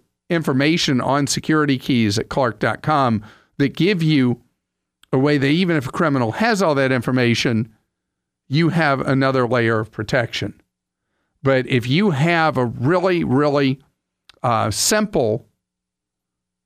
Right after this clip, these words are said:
username and password on a bank account,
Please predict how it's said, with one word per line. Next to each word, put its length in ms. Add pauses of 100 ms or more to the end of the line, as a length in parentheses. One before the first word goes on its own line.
(600)
username 580
and 80
password 720
on 280
a 60
bank 300
account, 400